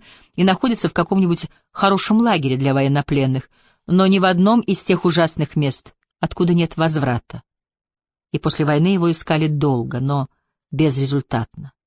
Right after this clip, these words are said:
Не нашлось никаких следов, ни одного свидетеля. И только тогда они, семья, а со временем и отец,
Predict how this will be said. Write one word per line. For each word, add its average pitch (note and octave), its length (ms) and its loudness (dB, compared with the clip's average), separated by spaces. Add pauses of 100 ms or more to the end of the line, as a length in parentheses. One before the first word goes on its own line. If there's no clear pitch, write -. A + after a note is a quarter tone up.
(760)
Не F3 100 4
нашлось E3+ 360 2
никаких E3+ 340 0
следов, D#3 380 -2
ни C#3+ 60 0
одного C#3+ 280 0
свидетеля. B2+ 640 -4 (640)
И F3 100 0
только G3+ 240 2
тогда F#3 420 2
они, D#3+ 440 0 (300)
семья, C3+ 580 0 (540)
а D3 80 0
со D#3+ 140 0
временем E3+ 360 2
и F#3 140 0
отец, - 520 -4